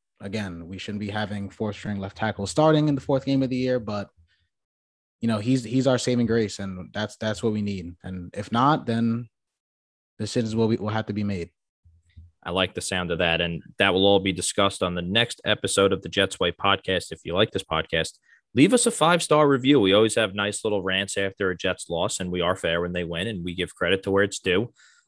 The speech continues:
Speaker 2: Um, yeah, leave us a five-star review, especially if you listen this long, and we appreciate it. We'll be back later this week, figure around Thursday time.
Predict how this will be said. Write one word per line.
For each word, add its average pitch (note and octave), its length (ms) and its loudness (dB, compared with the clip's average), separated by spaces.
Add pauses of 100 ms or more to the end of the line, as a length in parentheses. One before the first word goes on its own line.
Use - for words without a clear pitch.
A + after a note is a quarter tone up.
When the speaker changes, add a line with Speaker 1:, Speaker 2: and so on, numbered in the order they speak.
(140)
Speaker 2:
Um, G#2+ 380 0
yeah, F3 140 0
leave G#2+ 200 2
us C3+ 120 -4
a A#2+ 40 -8
five-star C#3 440 0
review, A#2 240 0
especially G#2+ 420 0
if G2+ 120 -6
you G2 80 -4
listen F#2+ 340 -2
this G2+ 220 -4
long, A2+ 300 0
and F#2 240 -4
we F#2 100 0
appreciate A2 580 2
it. D3+ 220 4
We'll F#2 120 -8
be G2 80 -6
back G#2 380 0 (360)
later A2 240 4
this G#2 220 -2
week, B2+ 380 -4 (280)
figure A2+ 320 4
around G#2 320 0
Thursday G#2 380 0
time. A2 380 -4